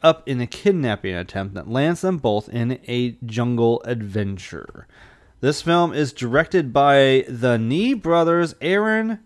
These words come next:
Nee and Adam Nee. They are best known for such,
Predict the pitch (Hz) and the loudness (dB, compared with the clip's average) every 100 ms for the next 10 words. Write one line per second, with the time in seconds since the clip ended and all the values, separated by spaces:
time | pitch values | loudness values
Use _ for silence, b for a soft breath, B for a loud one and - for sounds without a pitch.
0 | _ 156 165 165 170 - 131 123 - 147 | _ -2 0 0 0 -2 -2 -2 -2 0
1 | 160 170 160 131 113 98 - 104 107 104 | 2 2 0 0 -2 -8 -10 -6 -4 -4
2 | 98 120 156 - _ b b b b - | -4 -6 -8 -12 _ b b b b -2
3 | 151 202 214 - 139 139 131 131 156 170 | 0 0 -2 -4 -2 0 2 0 -2 -6
4 | - _ _ _ - 131 123 - 190 220 | -10 _ _ _ -14 -10 -10 -4 -2 -2
5 | - 139 123 120 131 180 - _ _ _ | -2 2 4 4 2 -2 -10 _ _ _
6 | _ _ _ _ _ _ - - - 139 | _ _ _ _ _ _ -20 -14 -2 2
7 | 131 127 135 165 - _ _ _ - - | 4 4 2 -2 -8 _ _ _ -6 2
8 | 143 - | 2 2